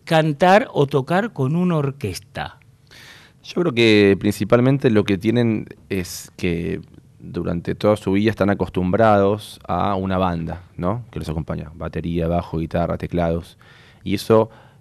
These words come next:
Speaker 2: eh, aparte de que tiene una pulsación muy clara, tiene una sonoridad muy clara. Y cuando ese mismo cantante viene y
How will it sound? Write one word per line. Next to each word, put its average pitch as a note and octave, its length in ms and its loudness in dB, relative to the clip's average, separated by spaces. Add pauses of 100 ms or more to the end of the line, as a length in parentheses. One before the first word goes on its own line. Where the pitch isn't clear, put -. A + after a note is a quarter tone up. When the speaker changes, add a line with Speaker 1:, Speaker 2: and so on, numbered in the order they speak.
(580)
Speaker 2:
eh, E2 480 0
aparte G2+ 400 0
de F2+ 40 -2
que F#2 80 -10
tiene F#2+ 140 -2
una F2+ 120 -2
pulsación F2+ 760 0
muy F#2+ 260 2
clara, G#2+ 300 4
tiene F#2 180 -2
una F2+ 140 0
sonoridad F2 520 2
muy E2 180 -2
clara. D#2 380 -8 (560)
Y - 100 -8
cuando F2 320 0
ese A2 320 4
mismo A2 240 4
cantante F#2+ 480 2
viene F#2 400 2
y E2+ 280 -4